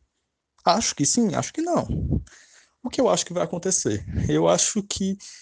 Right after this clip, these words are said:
forçosamente, os clubes, né, franquias, né, como chamam, o,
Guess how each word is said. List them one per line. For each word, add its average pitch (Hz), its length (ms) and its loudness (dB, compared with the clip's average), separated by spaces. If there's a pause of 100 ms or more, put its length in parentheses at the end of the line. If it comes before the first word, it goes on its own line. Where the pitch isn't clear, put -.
(840)
forçosamente, 175 1300 2 (800)
os 135 260 -2
clubes, 160 1000 2 (260)
né, 113 260 -6
franquias, 131 520 -2
né, 110 100 -4
como 117 180 -4
chamam, 143 380 -6 (760)
o, 120 460 0